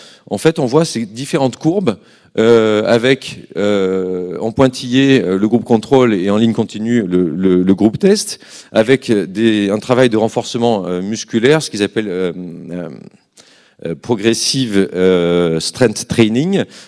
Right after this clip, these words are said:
Et en fait, ce travail de renforcement musculaire progressif précoce n'entraînait pas, là aussi, d'amélioration, en fait, des capacités fonctionnelles des patients, avec tous la même cinétique, notamment, euh, dans le premier mois, une diminution de cette force musculaire.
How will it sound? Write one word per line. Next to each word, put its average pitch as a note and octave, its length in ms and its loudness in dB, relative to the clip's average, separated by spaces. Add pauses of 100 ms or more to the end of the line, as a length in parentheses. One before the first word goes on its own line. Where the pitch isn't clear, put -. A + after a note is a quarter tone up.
Et A2 120 -4
en G#2+ 60 -2
fait, E3+ 280 -2
ce - 220 -4
travail D3 420 0
de A#2 80 -4
renforcement A#2 480 -2
musculaire A2+ 440 -2
progressif A2 560 -4
précoce D3+ 560 0 (420)
n'entraînait A#2+ 380 0
pas, - 500 0
là G#2 220 -2
aussi, A2+ 220 -4
d'amélioration, A2 680 -2
en C#3 40 -6
fait, - 240 -8
des A2 120 -4
capacités A#2+ 480 0
fonctionnelles B2 440 -4
des A2+ 100 0
patients, G#2 400 -4 (320)
avec A2 340 2
tous F#3+ 240 -2
la A#2 80 -2
même C#3 160 4
cinétique, B2 480 -2
notamment, B2 460 0 (420)
euh, G2+ 240 4
dans G#2+ 200 2
le A2+ 80 0
premier A2+ 280 -2
mois, C#3 240 2
une A#2 80 0
diminution B2 480 -2
de F#2+ 60 -8
cette G2 140 -6
force - 220 -6
musculaire. D#2 480 -10